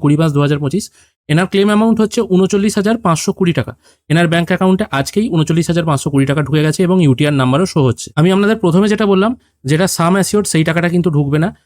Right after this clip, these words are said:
এখান থেকে আপনাদের দেখতে হবে আপনি কত টাকা ক্লেম পাচ্ছেন। সাম অ্যাসিওর্ডের থেকে ক্লেম অ্যামাউন্ট কিন্তু অনেকটাই কম হয়। আপনারাও কিন্তু আপনাদের ভোটার কার্ডের মাধ্যমে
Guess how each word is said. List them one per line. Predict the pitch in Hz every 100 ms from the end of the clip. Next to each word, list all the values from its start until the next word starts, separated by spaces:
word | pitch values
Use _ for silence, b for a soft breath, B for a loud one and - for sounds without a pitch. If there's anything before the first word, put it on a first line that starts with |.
| b -
এখান | 143 196
থেকে | 196 196
আপনাদের | 175 170 160
দেখতে | 143 -
হবে | 165 160 202
আপনি | 147 160 135
কত | 131
টাকা | 135 170
ক্লেম | 156 180 180
পাচ্ছেন। | 127 - 113 -
সাম | 160 185
অ্যাসিওর্ডের | 190 226 214 220
থেকে | 214 233 226
ক্লেম | 185 180
অ্যামাউন্ট | 180 196
কিন্তু | 175 196
অনেকটাই | 180 139 - 170
কম | 147 156
হয়। | 151 220 _
আপনারাও | 160 180 220 214
কিন্তু | 208 202
আপনাদের | 185 196
ভোটার | 160 165 202
কার্ডের | 196 180
মাধ্যমে | 160 143 190